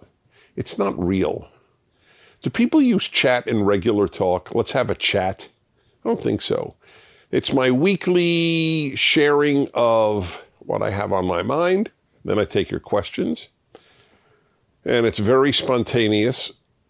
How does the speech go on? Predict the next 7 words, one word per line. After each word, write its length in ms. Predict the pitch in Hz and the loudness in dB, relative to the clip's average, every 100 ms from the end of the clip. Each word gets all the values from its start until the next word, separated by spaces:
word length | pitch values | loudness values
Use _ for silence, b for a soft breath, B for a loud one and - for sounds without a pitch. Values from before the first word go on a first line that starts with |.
| _ _ _ _ _ | _ _ _ _ _
There 220 | 95 98 | -2 0
are 60 | 95 | 2
no 180 | 90 95 | 2 2
notes. 560 | 90 87 101 - - - - | 2 0 -2 -6 -8 -8 -10
Sometimes 800 | - 143 143 - 104 85 71 - - _ _ _ _ _ | -4 -2 -2 -2 -2 -4 -6 -10 -16 _ _ _ _ _
I'll 80 | - | -6
make 320 | 90 90 87 | -2 -2 -4